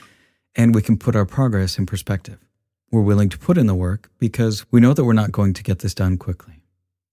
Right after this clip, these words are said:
Luck is what happens when preparation meets opportunity. Seneca.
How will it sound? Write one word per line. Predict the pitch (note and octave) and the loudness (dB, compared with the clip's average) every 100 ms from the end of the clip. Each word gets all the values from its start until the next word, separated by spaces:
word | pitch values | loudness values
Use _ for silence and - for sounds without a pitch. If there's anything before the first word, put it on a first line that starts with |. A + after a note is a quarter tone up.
| _ _ _ _ _ _ _ - | _ _ _ _ _ _ _ -2
Luck | C#3+ G3+ | 2 2
is | F3+ | 2
what | F3+ - | 2 2
happens | A2 G2+ G#2+ G#2 - | 2 2 0 -2 0
when | G#2+ F#2+ F2+ | 0 0 -2
preparation | - B2 - A2+ G#2+ - G2 G2 | -6 -6 -2 -2 0 -2 -2 0
meets | F#2+ F2+ - - | -2 -4 -12 -10
opportunity. | - G#2 - G2 E2+ F#2+ - _ _ _ _ _ _ _ | -6 -6 -2 -2 -2 -8 -16 _ _ _ _ _ _ _
Seneca. | - G2+ F2+ E2+ | -2 -2 -2 -6